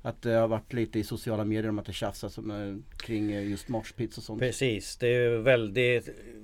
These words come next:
Speaker 2: ja, kulturkrockar om man ska kalla det, men det är mycket barnfamiljer som är där med, för, för kanske andra saker än konserterna, men kanske ändå stannar till vid scenen för att se vad som händer där, och sen är det folk som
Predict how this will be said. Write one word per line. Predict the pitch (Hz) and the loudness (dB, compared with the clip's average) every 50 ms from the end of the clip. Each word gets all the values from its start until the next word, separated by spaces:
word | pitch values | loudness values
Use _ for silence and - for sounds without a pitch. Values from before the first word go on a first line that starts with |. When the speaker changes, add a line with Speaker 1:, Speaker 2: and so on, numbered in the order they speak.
| - - - | -18 -18 -6
Speaker 2:
ja, | - 120 107 90 - - - - | -2 -2 -2 -2 -4 -12 -16 -16
kulturkrockar | - - - 135 123 113 - - 139 131 117 110 98 - - - 127 123 117 - - - 120 | -14 -6 -2 -2 -2 -2 0 2 2 2 2 2 -2 -4 -2 2 2 2 2 2 0 0 2
om | 117 | 2
man | 120 117 | 2 2
ska | 104 117 | 0 0
kalla | - 131 123 117 117 120 | 2 4 4 6 6 6
det, | 127 127 | 6 6
men | 123 123 120 120 | 6 4 2 4
det | 120 127 | 6 8
är | 127 127 123 123 123 120 127 135 - - - - | 8 8 8 6 4 2 -2 -8 -12 -16 -18 -8
mycket | - 139 147 143 - - 151 139 | 2 2 2 2 4 2 6 8
barnfamiljer | 147 143 143 139 135 143 143 143 147 143 135 135 139 143 143 | 8 8 8 6 4 2 4 4 6 4 4 4 4 2 2
som | 143 143 135 | 2 2 2
är | 131 | 4
där | 131 131 135 139 139 139 139 | 4 6 6 6 6 4 4
med, | 139 135 135 131 135 131 - - - - - - - - - - - - - - - | 4 2 2 2 2 0 -4 -8 -18 -20 -20 -20 -20 -20 -20 -20 -20 -20 -20 -20 -20
för, | - - 123 123 120 | -6 -2 0 0 0
för | - - 127 123 117 113 | 0 2 4 4 4 2
kanske | - 127 120 117 - 123 | 0 -2 -2 -2 -2 -2
andra | 110 127 131 120 113 117 123 120 | 0 0 0 2 2 2 2 4
saker | - 131 120 - - - 131 127 | 4 2 2 2 0 0 0 2
än | 127 123 117 113 | 2 0 -4 -6
konserterna, | 107 - 120 110 - 120 113 113 120 123 123 123 127 127 | -6 -6 -6 -4 -2 0 0 2 2 0 0 0 -2 -2
men | 123 123 120 113 117 113 107 - | -2 -2 -2 -4 -4 -8 -8 -6
kanske | 123 117 110 - 120 | -6 -6 -4 -2 -2
ändå | 110 98 92 113 123 127 123 120 120 - - - - - - | -2 0 0 2 2 2 2 2 -2 -6 -10 -18 -20 -20 -14
stannar | - - - - 120 113 113 113 | -12 -6 -2 -2 0 0 -2 -2
till | - 113 110 107 104 | -2 -2 -2 -2 -2
vid | 110 110 | -2 -2
scenen | - 113 107 104 104 107 107 104 | -2 0 -2 0 -2 -2 -4 -6
för | - 110 110 | -4 -6 -6
att | 104 | -4
se | - 107 107 | -2 -4 -2
vad | 101 98 92 | -2 -4 -6
som | - 104 | -6 -6
händer | 101 101 95 95 101 | -6 -6 -6 -4 -4
där, | 104 107 113 117 113 | -4 -2 -2 -2 -2
och | 113 110 | -4 -4
sen | - - 110 | -4 -4 -4
är | 107 | -4
det | 107 | -4
folk | 104 - 101 101 101 - | -4 -6 -8 -8 -8 -8
som | - 107 104 101 95 | -8 -8 -8 -8 -10